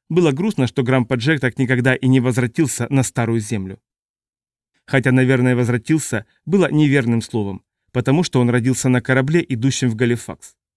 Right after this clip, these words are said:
И всё это ради семи сотен винтовок. Это были сетования семьи Маккарти на протяжении плохих времён.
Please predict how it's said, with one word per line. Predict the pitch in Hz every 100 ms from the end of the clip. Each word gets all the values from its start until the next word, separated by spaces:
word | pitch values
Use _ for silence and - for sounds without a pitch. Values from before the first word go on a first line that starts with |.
| _ _ _ _
И | 110
всё | 101 131
это | 117 - 95 _ _ -
ради | 151 127
семи | 110 117 117
сотен | - 117 101 104
винтовок. | 104 104 104 85 _ _ _ _ _ _ _ _ _ _
Это | 139 131 127
были | 127 127
сетования | - 170 143 123 120
семьи | - 139 131
Маккарти | 131 127 - 156 - 120
на | 127
протяжении | - 123 131 143 151 123
плохих | 131 117 113 -
времён. | 117 107 92